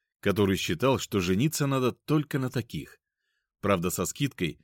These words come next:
что лет ей должно быть не больше восемнадцати. Типа, чтобы всё по закону, никакой педофилии, но жену себе воспитает сам. Пока её не испортили подруги, социум и феминизм.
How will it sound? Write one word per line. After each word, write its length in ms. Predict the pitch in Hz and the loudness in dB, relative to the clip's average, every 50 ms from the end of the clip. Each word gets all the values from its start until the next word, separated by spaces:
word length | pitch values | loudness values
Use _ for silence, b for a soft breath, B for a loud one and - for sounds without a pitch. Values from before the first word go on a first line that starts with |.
| _ _ _ | _ _ _
что 260 | _ - - - 113 123 | _ -18 -2 2 4 6
лет 220 | 165 185 - - | 6 4 4 2
ей 180 | - 92 90 85 | 0 -2 -2 0
должно 400 | 87 98 101 92 87 104 117 117 | 2 0 0 0 0 0 -2 0
быть 260 | 107 107 98 - - - | -2 -2 -4 -6 -8 -6
не 180 | 110 98 104 | -2 0 0
больше 340 | 101 104 135 127 - - 120 | 0 0 0 -2 -2 -4 -4
восемнадцати. 840 | 110 107 - - 123 107 87 65 57 - - 78 - - - - _ _ _ _ _ _ _ _ _ _ _ _ _ _ _ _ _ _ _ _ | -4 -4 -4 -4 -4 -4 -6 -6 -6 -8 -10 -10 -12 -16 -16 -16 _ _ _ _ _ _ _ _ _ _ _ _ _ _ _ _ _ _ _ _
Типа, 320 | _ - 113 104 98 113 98 | _ 0 0 2 4 2 0
чтобы 420 | - - - 120 113 110 107 104 | 0 2 0 0 2 4 2 2
всё 260 | 90 - - - 170 | 2 0 2 2 2
по 120 | 160 170 160 | 2 2 0
закону, 520 | 156 175 160 - 113 87 78 69 64 - _ _ _ _ _ | 0 0 0 0 -4 -4 -4 -6 -10 -14 _ _ _ _ _
никакой 440 | 90 98 95 113 107 - 120 107 | -4 -2 2 2 2 4 4 2
педофилии, 720 | 90 - 101 95 107 98 - - 110 90 78 69 64 - - _ _ _ _ _ _ _ _ _ _ | 4 2 -2 -2 -2 -4 -2 0 0 0 0 -2 -4 -10 -16 _ _ _ _ _ _ _ _ _ _
но 160 | 87 101 107 | 0 2 2
жену 300 | 95 87 92 85 92 139 | 2 2 2 2 2 0
себе 260 | 156 - 165 143 151 151 | 2 0 0 0 2 2
воспитает 640 | 127 113 - - 101 90 78 90 85 85 82 - | 2 0 -2 -2 -4 -4 -2 -2 -4 -4 -4 -4
сам. 380 | - - - 69 64 62 - _ _ _ _ _ _ _ _ _ _ _ _ _ _ _ _ _ _ _ | -4 -4 -4 -4 -8 -10 -14 _ _ _ _ _ _ _ _ _ _ _ _ _ _ _ _ _ _ _
Пока 260 | _ 175 170 - 190 | _ 2 4 4 4
её 280 | 175 156 135 131 151 147 | 4 4 4 4 2 2
не 140 | 139 135 131 | 2 0 -2
испортили 500 | - - - 143 123 - - 123 123 110 | -4 -2 -2 -2 0 0 0 -2 -2 0
подруги, 500 | - 107 98 87 110 165 190 160 151 143 | 2 0 2 2 2 2 2 2 0 -2
социум 640 | - - - 139 151 - - - 139 131 120 110 - _ | -2 -2 -2 -4 -4 -2 -2 0 0 0 0 -2 -2 _
и 100 | 120 107 | -4 -4
феминизм. 720 | - - 101 92 87 82 73 69 67 - - 58 - | -2 -2 0 0 0 0 -2 -4 -8 -10 -14 -16 -18